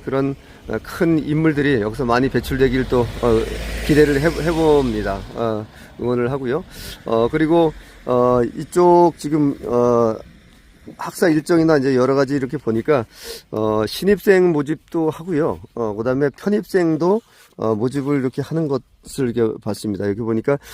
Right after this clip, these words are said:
전화번호 한번 보여드릴까요? 어, 신입생, 편입생 모집, 어, 꿈의 학교 이렇게 되는데 이제 올해도 이제 그렇게 하겠죠. 전화번호는 공사일 사이구에, 일이 세 개입니다. 일일일.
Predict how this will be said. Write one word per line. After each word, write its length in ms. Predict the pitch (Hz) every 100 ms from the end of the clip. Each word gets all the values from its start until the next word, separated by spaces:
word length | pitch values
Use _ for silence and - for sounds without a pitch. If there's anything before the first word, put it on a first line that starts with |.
| - -
전화번호 460 | 120 139 135 139
한번 300 | 139 135 127 - 104
보여드릴까요? 580 | 123 127 110 - 113 190 - - - - - -
어, 380 | 104 104 104 107
신입생, 640 | - 143 160 147 165 165
편입생 540 | - 151 147 - 151 123
모집, 500 | 113 - 117 113 - 113
어, 160 | 104 98 _ _ _ _
꿈의 280 | 147 147 139
학교 520 | 110 - 104 117 202 _ _ _ _
이렇게 260 | 107 107 131
되는데 280 | 113 104 110
이제 180 | 101 117 - - -
올해도 440 | 139 170 175 170
이제 140 | 147
그렇게 220 | 135 131 147
하겠죠. 340 | 113 101 101
전화번호는 580 | - 135 143 143 156 147
공사일 640 | 123 127 135 127 139 185 - - - - -
사이구에, 1600 | - 160 143 147 156 156 147 - - - - 151 147 123 98 87 - - - 165 175 196 - - - - - - -
일이 180 | 135 151
세 140 | 160 156
개입니다. 360 | 135 107 139
일일일. 760 | 139 123 120 117 127 110 117